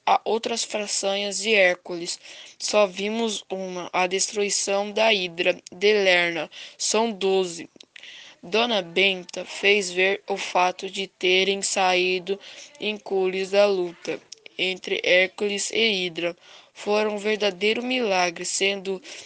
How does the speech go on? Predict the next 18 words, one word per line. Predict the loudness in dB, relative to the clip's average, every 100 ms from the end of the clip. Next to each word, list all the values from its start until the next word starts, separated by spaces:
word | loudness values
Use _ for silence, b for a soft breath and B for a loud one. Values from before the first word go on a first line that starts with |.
| B
impossível | -8 -8 -4 -2 -2 0 -2 -2 -6
que | -4 -6
tal | -2 0 0
milagre | 0 0 2 2 0
se | 0
repetisse | 2 0 -2 -8 -4 -4 -2 -4 -2
nas | -4 -4
outras | -4 -6 -4 -4
façanhas. | -2 -2 -2 -4 -4 -2 -2 -2 _ _ -20 -20 -20 -20 _ B B B B -2
"Eu | -2
quase | 0 4 6 4 0
morri | -2 -2 -2
de | -2 -4
medo", | -2 0 -2 -6 -16 -16
disse | -4 -2 0 0
a | -2
boa | -2 -2 0
velhinha, | 2 2 2 -4 -6 -6